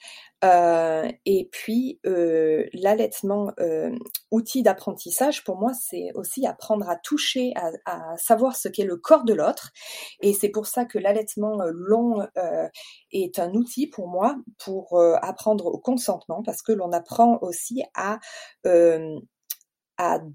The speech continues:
demander si c'est le bon moment et, euh,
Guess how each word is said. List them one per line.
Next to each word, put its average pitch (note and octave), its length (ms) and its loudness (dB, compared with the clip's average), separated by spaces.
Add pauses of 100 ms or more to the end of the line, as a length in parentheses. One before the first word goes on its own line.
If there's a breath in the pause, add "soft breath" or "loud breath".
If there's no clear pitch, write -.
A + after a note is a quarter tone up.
(120)
demander B3 480 2
si - 180 -8
c'est G3 180 -2
le E3+ 120 -2
bon G#3 320 -2
moment F#3+ 320 0 (280 loud breath)
et, E3+ 460 -4
euh, D#3 280 -4